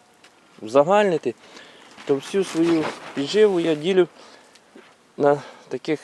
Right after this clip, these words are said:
три категорії. Це перше зі збільшеною кількістю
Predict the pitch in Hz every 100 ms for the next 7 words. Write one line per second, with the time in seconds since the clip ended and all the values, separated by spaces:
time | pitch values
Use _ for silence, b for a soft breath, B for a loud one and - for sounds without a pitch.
0 | - - - 151 147 143 131 120 101 90
1 | - _ _ b b b b _ _ -
2 | 127 110 - 131 110 - 95 87 _ _
3 | _ 73 95 113 113 131 120 120 113 101
4 | 107 101 98 -